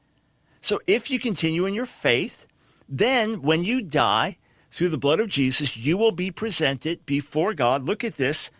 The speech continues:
holy in his sight, without blemish and free from accusation. There is no purgatory.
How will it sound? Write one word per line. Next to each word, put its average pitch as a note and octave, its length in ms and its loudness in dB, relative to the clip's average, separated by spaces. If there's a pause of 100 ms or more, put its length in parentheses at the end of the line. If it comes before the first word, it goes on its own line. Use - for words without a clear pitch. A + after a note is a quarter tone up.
(220)
holy A3 720 2 (300)
in F#3 100 2
his C4 240 2
sight, D#3 400 4 (380)
without A#3+ 400 2
blemish E3 480 0 (200)
and B2 160 -6
free E3+ 600 -2 (360)
from D3 140 -2
accusation. C3 640 -2 (500)
There F3 120 0
is A3+ 80 0
no C4 80 4
purgatory. B3+ 600 2